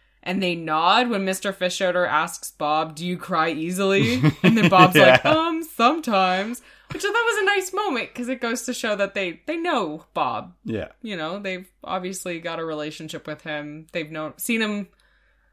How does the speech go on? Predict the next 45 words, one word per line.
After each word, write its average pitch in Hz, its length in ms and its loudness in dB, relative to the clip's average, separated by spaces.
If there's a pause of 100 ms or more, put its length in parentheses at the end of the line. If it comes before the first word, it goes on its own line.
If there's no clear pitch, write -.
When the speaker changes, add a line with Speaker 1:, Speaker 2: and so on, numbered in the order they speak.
(440)
Speaker 1:
they've 269 140 2
known 262 240 0
him 285 220 -2
long 220 180 -4
enough 202 220 -4
to 214 120 -8
know 190 180 0
that 175 120 -4
he 185 100 -4
can 170 200 -12
cry 143 260 -4
easily. 123 500 -12
Speaker 2:
Mm-hmm. 107 280 -6 (480)
Speaker 1:
Which 180 160 -10
is 190 80 -10
kind 151 240 -8
of 139 80 -12
sweet. - 340 -12 (760)
And 165 760 -6 (800)
then 196 360 -2
there's 220 280 -4
the 208 280 -6
little 196 260 0
moment 175 560 -2
at 165 160 -10
the 180 80 -4
dance 180 340 -2
party 202 680 0
where 175 280 0
Jimmy 220 300 -2
Pesto 196 720 -2
leaves 175 600 -2
Andy 196 300 2
and 165 80 -4
Ollie 165 200 -2
behind. 139 500 -8
Like, 185 180 -2
I 208 80 2
get 208 300 2
why 185 180 4
he 185 160 -6
leaves 175 500 -6
Jimmy 156 360 -6
Junior 151 380 -6
because 151 640 -10